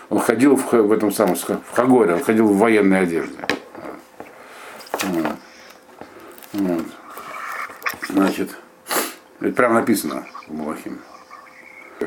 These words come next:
Хагор натнал и кнани. М. Э, что такое Хагор? Что укрепляет человека? Что значит, э, что имеется в виду? Имеется в виду, говорит Мальбим, э, это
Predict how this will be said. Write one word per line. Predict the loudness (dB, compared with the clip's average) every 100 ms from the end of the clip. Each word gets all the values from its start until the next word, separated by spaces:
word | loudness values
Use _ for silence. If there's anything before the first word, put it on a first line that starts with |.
| 0
Хагор | 2 6 6
натнал | 4 4 4 6
и | 4
кнани. | 4 6 6 4 2 -2 -20 -20 _ _
М. | 2 4 4 0 -10 -20 -20 _ _ -20 _ -20 -20 -20 -20 -20 -20 -20 -20 -20 -20 -12 -4
Э, | -2 0 -2
что | 2 4
такое | 6 4
Хагор? | 4 4 4 4
Что | 4
укрепляет | 4 4 4 2 2 0 -2 -12
человека? | -6 -6 -6 -8
Что | 2
значит, | 2 4 0 2
э, | 4 4 2 -2
что | 2 6
имеется | 6 6 4 4
в |
виду? | 6 4 4 0 -6 -20 _ -20 -20 -20 -20 _ -20 -20 -20 -20 -8
Имеется | 2 4 4 4
в |
виду, | 6 6 6
говорит | 6 6
Мальбим, | 6 6 6 6 6 0 -14 -20 _ _ _ -20 -20 -20 -20 _
э, | 0 0
это | 2 2 2 2 0